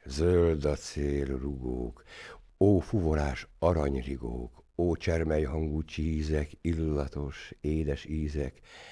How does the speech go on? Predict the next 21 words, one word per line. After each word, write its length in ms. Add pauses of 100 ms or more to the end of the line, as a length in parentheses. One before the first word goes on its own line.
(320)
de 200
jó 260
most 320
elfeledni, 800
hogy 200
az 160
élet 380
rút 320
és 180
vad 240
dolog, 420 (360)
hogy 220
itt 460
amennyi 680
arc 560
van, 300
meg 340
annyi 640
csúnya 460
harc 440
van, 360